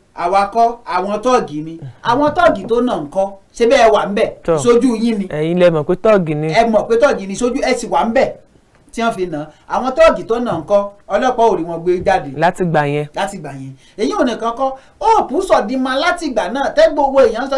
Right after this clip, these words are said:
Speaker 1: wípé tòun ló rán àwọn tọ́ọ̀gì.
Speaker 2: Hmm.
Speaker 1: Tí ó bá sọ̀rọ̀ nígbà tá, lẹ́yìn ìgbà tá a ṣe, àbí nígbà tá a
Speaker 2: Ètò yìí.
Speaker 1: sọ̀rọ̀ yìí lọ́wọ́
Speaker 2: Tọ́.
Speaker 1: lórí ẹ̀ lókun.
Speaker 2: Hmm.
Speaker 1: And ẹ má gbàgbé wípé òyìnbó sọ wípé silence is yes.
Speaker 2: Hmm.
Speaker 1: Tí wọ́n sọ,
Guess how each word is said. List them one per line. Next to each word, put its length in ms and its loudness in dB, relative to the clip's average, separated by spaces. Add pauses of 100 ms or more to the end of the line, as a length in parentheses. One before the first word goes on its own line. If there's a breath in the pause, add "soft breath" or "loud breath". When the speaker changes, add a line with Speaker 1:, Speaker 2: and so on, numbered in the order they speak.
Speaker 1:
wípé 240 -4
tòun 280 -2
ló 60 4
rán 240 6 (140)
àwọn 220 -2
tọ́ọ̀gì. 420 0 (380)
Speaker 2:
Hmm. 160 -12 (380)
Speaker 1:
Tí 80 0
ó 120 4
bá 140 2
sọ̀rọ̀ 300 0
nígbà 280 -2
tá, 200 -2
lẹ́yìn 200 0
ìgbà 140 -4
tá 100 -6
a 60 -4
ṣe, 320 -6 (120)
àbí 180 -8
nígbà 160 0
tá 60 0
a 120 0
Speaker 2:
Ètò 40 0
yìí. 80 0
Speaker 1:
sọ̀rọ̀ 220 -4
yìí 80 -8
lọ́wọ́ 380 -4
Speaker 2:
Tọ́. 200 2
Speaker 1:
lórí 200 0
ẹ̀ 140 -2
lókun. 260 -12 (240)
Speaker 2:
Hmm. 220 -6 (1120)
Speaker 1:
And 200 -10 (480)
ẹ 80 -8
má 140 -4
gbàgbé 360 -6
wípé 420 -2
òyìnbó 340 -10
sọ 120 -8
wípé 460 -6 (240)
silence 760 -8 (220)
is 180 -16 (120)
yes. 380 -14
Speaker 2:
Hmm. 500 -2 (1600)
Speaker 1:
Tí 40 -4
wọ́n 140 -4
sọ, 80 -2